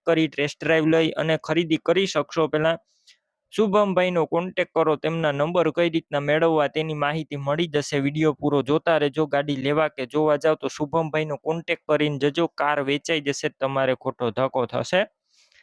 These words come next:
આ ગાડી સેકન્ડ ઓનર જોવા મળશે. ગાડીની કિંમત માત્ર બે લાખ અને સાઠ હજાર અંદાજિત. હજુ રૂબરૂ સ્થળ ઉપર શુભમભાઈ કિંમત ઓછી કરી દેશે, કિંમત ફિક્સ નથી. તમારે શુભમભાઈની આ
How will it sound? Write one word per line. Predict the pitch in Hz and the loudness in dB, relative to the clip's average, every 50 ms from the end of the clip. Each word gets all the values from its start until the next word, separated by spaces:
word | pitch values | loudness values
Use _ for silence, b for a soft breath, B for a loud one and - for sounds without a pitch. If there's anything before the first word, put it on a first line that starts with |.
| b b | b b
આ | - 160 | -4 0
ગાડી | 156 165 165 165 165 165 | 2 2 0 2 0 -2
સેકન્ડ | 151 - 160 160 151 - 165 165 160 156 156 151 | -2 -2 -4 -4 -2 0 0 0 2 2 0 0
ઓનર | 151 151 151 151 143 135 | 2 2 0 0 0 0
જોવા | 120 135 135 139 139 139 135 135 - - | -2 0 0 2 2 2 2 0 -4 -2
મળશે. | 139 139 143 143 - - 170 180 208 220 - _ _ _ _ _ _ _ _ _ _ _ _ _ _ _ _ _ _ _ _ _ _ _ _ b b b b b b b b b _ _ _ | -2 -2 -2 -2 -2 -2 0 0 0 -2 -6 _ _ _ _ _ _ _ _ _ _ _ _ _ _ _ _ _ _ _ _ _ _ _ _ b b b b b b b b b _ _ _
ગાડીની | - 180 202 202 214 214 220 208 - | 2 2 4 4 4 4 4 2 2
કિંમત | - 196 202 202 202 175 156 | 0 0 2 2 2 0 0
માત્ર | 175 170 175 175 - 185 175 | 0 0 0 0 0 -2 0
બે | 156 160 165 170 | 0 2 2 2
લાખ | 170 170 165 160 - 170 | 2 2 0 0 -2 -4
અને | 165 156 151 | -2 -2 -2
સાઠ | - - 160 160 175 170 165 160 | -2 -2 -2 -2 -2 0 -2 -4
હજાર | 147 139 160 151 151 143 - | -2 0 0 0 0 -2 -4
અંદાજિત. | 165 180 175 170 160 151 139 165 160 - 139 | -4 -2 0 0 0 0 -2 -6 -6 -6 -8
હજુ | 131 143 151 156 180 190 185 | -4 -4 -4 0 2 2 2
રૂબરૂ | 175 175 165 160 156 160 156 | 2 0 -4 -4 -6 -6 -6
સ્થળ | 147 - - 160 170 170 170 170 | -6 -8 -6 -2 -2 0 2 0
ઉપર | 156 139 - 151 143 | 0 0 -2 -2 -2
શુભમભાઈ | - - 156 147 147 170 170 165 151 151 147 139 - | -2 -4 -6 -2 -2 -2 -2 0 0 -2 -2 -2 -4
કિંમત | - 151 160 160 160 156 - | -10 -8 -4 -4 -4 -2 -2
ઓછી | 147 151 - - 160 147 | -2 -2 -2 -2 -6 -2
કરી | - 165 170 170 160 139 | 0 0 0 0 0 0
દેશે, | 135 135 - - 127 120 | -2 -4 -2 -4 -6 -6
કિંમત | - 147 160 160 156 143 - | -4 -4 0 0 0 0 0
ફિક્સ | - 151 143 - - - | -6 -10 -10 -10 -10 -4
નથી. | 135 139 143 - - - - - _ b b b b b b b b b b b b b _ - | -2 -2 -2 0 -2 -6 -6 -6 _ b b b b b b b b b b b b b _ -2
તમારે | 156 180 185 180 180 185 185 185 175 - - - | 0 2 4 4 4 4 4 4 2 0 -2 -8
શુભમભાઈની | - - - 156 147 147 170 170 165 143 165 170 165 160 156 131 113 110 - _ _ _ _ _ _ _ _ | -6 -4 -4 -2 0 0 0 0 0 -2 -2 -2 -2 -2 -2 -4 -6 -6 -10 _ _ _ _ _ _ _ _
આ | - 151 | -4 -4